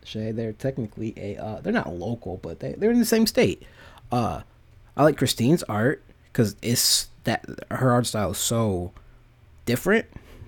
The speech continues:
than what I'm used to seeing. And I'm just like, "Yo, line art looks like it hurts people's <laughs> soul." They're like, "No, it's great." I'm like, "Oh, sure, okay. That, that's contrary to everything I've heard, but all right, sure."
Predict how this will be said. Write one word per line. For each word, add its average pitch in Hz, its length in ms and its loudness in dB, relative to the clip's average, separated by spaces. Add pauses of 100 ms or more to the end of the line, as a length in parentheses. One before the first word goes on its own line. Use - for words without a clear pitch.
(260)
than 113 220 2
what 117 100 4
I'm 92 220 0
used 107 240 -2
to 147 100 0
seeing. 202 460 0 (180)
And 120 80 -4
I'm 123 120 2
just 123 180 -2
like, 113 360 -2 (1080)
"Yo, 123 240 6
line 131 340 2
art 101 240 0 (240)
looks - 180 -4
like 101 160 0
it - 140 -10
hurts - 640 -2 (640)
people's 117 360 2
<laughs> - 0 -
soul." 101 500 -2 (880)
They're 131 80 2
like, 110 100 2
"No, 123 160 4
it's 95 140 -2
great." 95 260 -2
I'm 95 80 -6
like, 92 160 -8 (140)
"Oh, - 180 -8 (140)
sure, 110 340 2 (320)
okay. 104 460 -2 (460)
That, 127 180 2
that's - 180 0
contrary 160 540 6
to 131 100 6
everything 180 460 2
I've 190 100 4
heard, 156 380 4
but - 160 -10
all 117 80 -2
right, 110 180 -2
sure." 98 360 -4